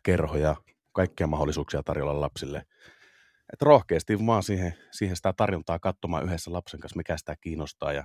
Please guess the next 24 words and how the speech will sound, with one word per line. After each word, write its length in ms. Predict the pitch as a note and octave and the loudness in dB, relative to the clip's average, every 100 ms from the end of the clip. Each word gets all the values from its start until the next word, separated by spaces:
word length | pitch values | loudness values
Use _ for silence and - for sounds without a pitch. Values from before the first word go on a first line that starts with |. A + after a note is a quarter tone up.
| - | -8
onko 120 | E2+ | -10
se 100 | D#2+ | -10
sitten 180 | - F#2+ | -10 -4
kerta 320 | G#2 F#2 G2 | -4 -2 -2
viikossa, 440 | F#2 F2+ F2+ - F2 _ _ - _ _ _ _ _ - | -2 -4 -6 -8 -10 _ _ -20 _ _ _ _ _ -4
kahdesti 340 | G#2+ F#2+ F#2 | -2 0 2
viikossa 340 | F#2+ F#2 - | 2 2 0
jotain 260 | F#2 G2 F2 | 0 0 0
toista 280 | F#2+ F2+ F2+ | 2 2 0
matalemman 440 | F2+ F2 F2 E2 | 0 0 0 -2
kynnyksen 480 | - D#2+ E2+ E2 D#2 _ _ _ - | -4 -6 -4 -6 -8 _ _ _ -18
urheilua, 420 | F2+ E2 D#2 D#2 | -16 -14 -12 -6
niin 200 | D#2+ D#2 - | -6 -6 -10
se 120 | - E2+ | -4 -4
on, 180 | E2 - _ | -4 -8 _
se 120 | - E2+ | -10 -10
on 80 | |
sitten 300 | D#2 - E2 | -10 -14 -16
tota, 280 | D#2+ D2+ D#2+ D#2 _ _ | -16 -8 -8 -8 _ _
lopulta 320 | F2 F2+ D#2+ | -8 -6 -10
sitten 180 | - E2 | -12 -4
vaan 120 | E2+ | -2
valinta, 300 | F2 E2 D2+ | 0 -2 -4
mutta 320 | D#2 - D#2+ | -8 -6 -10